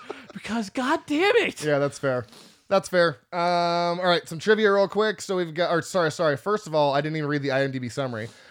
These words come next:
Speaker 2: A freak storm unleashes a species of bloodthirsty creatures on a small town where a small band of citizens hole up in a supermarket and fight for their lives.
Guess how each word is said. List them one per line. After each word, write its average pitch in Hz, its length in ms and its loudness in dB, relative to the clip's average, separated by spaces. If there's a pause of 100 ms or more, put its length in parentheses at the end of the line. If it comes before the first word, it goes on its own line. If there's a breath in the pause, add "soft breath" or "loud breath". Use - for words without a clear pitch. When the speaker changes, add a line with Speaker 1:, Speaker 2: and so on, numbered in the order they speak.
Speaker 2:
A 160 80 -2
freak 254 280 -2
storm 240 280 2
unleashes 190 420 0
a 143 60 -4
species 160 400 -4
of 139 140 -4
bloodthirsty 147 580 0
creatures 139 380 -6
on 131 100 -4
a 131 60 -6
small 135 280 -2
town 131 320 -4
where 123 140 -4
a 117 60 -4
small 160 260 -8
band 156 240 -6
of 135 60 -10
citizens 139 460 -10
hole 123 220 -4
up 120 120 -2
in 120 80 -4
a 113 40 -6
supermarket 117 540 -8
and 117 100 -12
fight 117 240 -8
for 113 60 -16
their 117 160 -8
lives. 95 400 -12